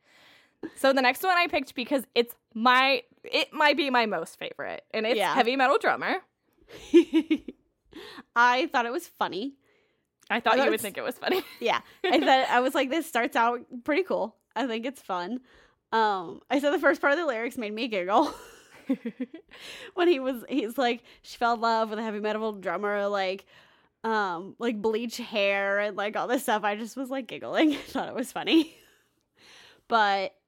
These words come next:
Speaker 2: um, it's different. It was definitely very different from the
Speaker 1: Mm-hmm.
Speaker 2: first one. I was like, "This is different, but I kinda like it. It's different,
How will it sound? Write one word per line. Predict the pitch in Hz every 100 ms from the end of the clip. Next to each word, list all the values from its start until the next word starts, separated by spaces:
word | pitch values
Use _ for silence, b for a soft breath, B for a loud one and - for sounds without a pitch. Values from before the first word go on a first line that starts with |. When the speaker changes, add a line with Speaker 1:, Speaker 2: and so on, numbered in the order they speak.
| _
Speaker 2:
um, | 226 208 196 -
it's | 226 233
different. | 185 185 269 330 320 -
It | 196
was | 208
definitely | 196 196 254 220 220 208 220 202 - _ _ _
very | 196 180 - 190 196
different | 185 - 226 208
from | 220 220
the |
Speaker 1:
Mm-hmm. | 214
Speaker 2:
first | 185 190 262
one. | 330
I |
was | 349
like, | 349 - b b
"This | 415
is | 392
different, | 269 370 494 - -
but | 277
I | 320
kinda | 320 403
like | 220 190
it. | 262 440 - _ _ _ _ _ _ _ _
It's | 240 247
different, | 247 214 214 220 370